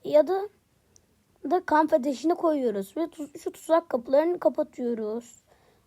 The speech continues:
Arkadaşlar baca gibi oldu. Bakın. Tada. Da. Şimdi iç dekorasyona geçelim. Tuzak kapılarıyla şu pencereleri kapatacağız.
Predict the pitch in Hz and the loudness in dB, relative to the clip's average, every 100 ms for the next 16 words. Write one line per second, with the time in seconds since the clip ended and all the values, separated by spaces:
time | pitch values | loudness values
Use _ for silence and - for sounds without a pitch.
0 | _ 214 214 214 208 - 214 208 - _ | _ -8 -6 -8 -10 -12 -12 -12 -14 _
1 | 277 330 370 349 240 208 208 190 196 - | 4 4 6 0 -2 -6 -4 -4 -6 -10
2 | 240 247 - 330 330 _ _ _ _ _ | -10 -10 -8 -8 -8 _ _ _ _ _
3 | _ - 240 220 233 233 233 - - _ | _ -6 -4 0 0 0 -6 -12 -20 _
4 | _ _ _ - _ _ _ _ _ _ | _ _ _ -20 _ _ _ _ _ _
5 | _ _ _ _ _ _ _ _ 285 240 | _ _ _ _ _ _ _ _ -10 -6
6 | 240 240 - - - - 349 392 311 262 | -6 -8 -14 -14 -12 -2 2 4 2 0
7 | 320 359 - - 269 - 220 220 208 208 | 0 -2 -4 -10 -10 -6 -4 -4 -6 -8
8 | 214 208 208 214 208 _ _ _ _ _ | -8 -6 -8 -8 -10 _ _ _ _ _
9 | _ _ - 311 - 330 330 320 330 330 | _ _ 0 0 0 -4 2 2 4 2
10 | 330 - 247 320 285 269 294 294 285 285 | 0 -4 -4 -2 -2 -2 0 2 4 2
11 | 285 269 247 254 240 240 233 269 339 - | 2 -2 -2 -6 -6 -6 -2 0 -2 -4
12 | - | -20